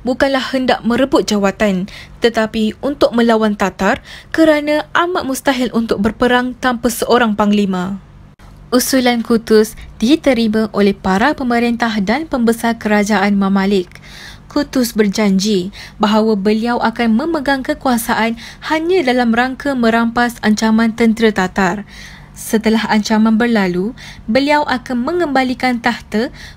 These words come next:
pada keputusan para pembesar kerajaan. Dengan demikian, secara rasminya,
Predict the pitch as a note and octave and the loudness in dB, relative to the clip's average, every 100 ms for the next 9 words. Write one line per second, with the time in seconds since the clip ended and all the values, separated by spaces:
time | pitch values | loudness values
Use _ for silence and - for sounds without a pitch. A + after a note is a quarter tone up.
0 | - D#4+ E4+ D#4 C4+ B3+ C4 B3 C4+ C4 | -2 2 2 0 -4 -4 -4 -2 -4 -4
1 | - C4+ B3+ A#3+ A3 G#3 - G#3+ G#3 G3 | -2 0 0 0 0 0 -2 -4 -2 -4
2 | F#3+ - G3 F3 G3+ - - - - - | -2 -4 -4 -6 -10 -12 -20 -20 -20 -20
3 | - - - G#3 A3 A3 G#3+ G#3+ G#3 G3+ | -20 -14 -2 2 2 2 2 2 2 2
4 | G3 G#3 G3+ G#3+ - - - - A#3+ B3+ | 2 2 2 0 -6 -18 -12 -6 -2 2
5 | C4 B3+ B3+ - D#4 A3+ F#3+ G3+ | 2 2 0 -6 -4 -2 -2 -6